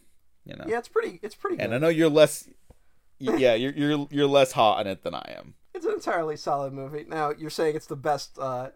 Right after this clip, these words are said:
Speaker 2: uh, blockbuster of a decade that included, uh, Mad Max Fury Road, but, uh, hey,
Speaker 1: Mad
Speaker 2: who am I
Speaker 1: Max
Speaker 2: to
Speaker 1: is
Speaker 2: judge?
Speaker 1: right next to it.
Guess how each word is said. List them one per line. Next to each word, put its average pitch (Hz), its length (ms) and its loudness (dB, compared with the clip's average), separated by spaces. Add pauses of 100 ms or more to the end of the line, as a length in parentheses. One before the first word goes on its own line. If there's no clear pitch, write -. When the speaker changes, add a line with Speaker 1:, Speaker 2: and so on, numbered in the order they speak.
(680)
Speaker 2:
uh, 123 300 -8 (420)
blockbuster 135 840 -6
of 120 240 -4
a 117 80 -10
decade 123 500 -8
that 117 140 -12
included, 117 460 -8 (100)
uh, 110 240 -8
Mad 120 200 -8
Max 123 200 -12
Fury 127 300 -10
Road, 160 440 0 (460)
but, 147 260 -2
uh, 143 200 -2
hey, 180 500 0 (200)
Speaker 1:
Mad 151 280 4
Speaker 2:
who 170 80 2
am - 0 -
I 165 80 6
Speaker 1:
Max 175 140 2
Speaker 2:
to 156 40 -2
Speaker 1:
is 135 80 -4
Speaker 2:
judge? 135 180 0
Speaker 1:
right 127 200 6
next 120 340 -2
to 82 160 -4
it. 78 220 -4